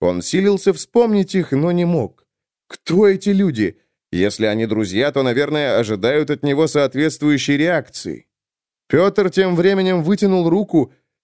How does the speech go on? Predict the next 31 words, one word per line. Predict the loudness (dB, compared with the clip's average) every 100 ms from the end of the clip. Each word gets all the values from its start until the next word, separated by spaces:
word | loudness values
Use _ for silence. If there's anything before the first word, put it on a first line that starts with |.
| -4
и |
положил | 0 2 2 2 2 4
ладонь | 0 0 0 2
на | -2
центральный | 0 -2 0 -2 0 0
монитор. | 0 0 -2 -2 -4 -4 -8 _ _ _ _ _ _ _
«Что | -14 0 2
он | 2 2
делает?» — | 2 0 -2 -6 _
спросил | -18 -2 -2 0 -2 -2
Грей, | 0 0
не | 0
отнимая | -2 -2 -2 0 -2
трубки | -4 -6 -2
от | -4 -2
уха. | -10 -10 -20 _ _ _ _ _
Монк | -2 0 0 -2
перевел | -2 0 2 2
взгляд | -2 -2 -2 0
на | -2
ребенка. | 0 -2 -4 -8 _ _ _ _ _ _ _ _ -4
«Петр!» | -2 -2 -6 -12 _ _ _ _ _ _ _ _
Мальчик | -2 0 0 0 -2 0
неподвижным | 0 0 0 0 0 0 0 0
глубоким | 2 2 0 0 0
взглядом | -2 0 0 0 -4
смотрел | -2 -2 0 0 0
на | 0
изображение | 0 -2 0 -2 -2 -2
на | -2 -4
экране. | -4 -4 -4 -6